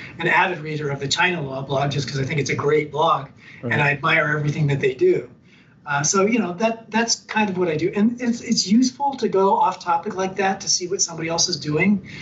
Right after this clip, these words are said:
Speaker 1: because it may not suggest a topic, but it may suggest an approach or a, an outlook or an inquiry that, that can lead to a blog topic.
Speaker 2: Yeah. Um,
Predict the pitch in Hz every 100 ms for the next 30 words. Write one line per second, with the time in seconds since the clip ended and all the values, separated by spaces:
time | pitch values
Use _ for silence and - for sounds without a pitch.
0 | - - 180 185 214 196 240 214 - -
1 | 165 160 - 120 - - - - 294 -
2 | 143 135 - - - - - 151 170 208
3 | - 185 170 151 156 127 120 180 170 120
4 | - - - 151 135 131 131 - - -
5 | 98 95 - 147 - 226 151 139 143 135
6 | 135 160 190 170 147 135 120 135 - -
7 | - - 160 156 160 160 135 127 120 120
8 | 127 123 - - - - - - - -
9 | - 127 113 - _ - - - _ -
10 | 123 127 147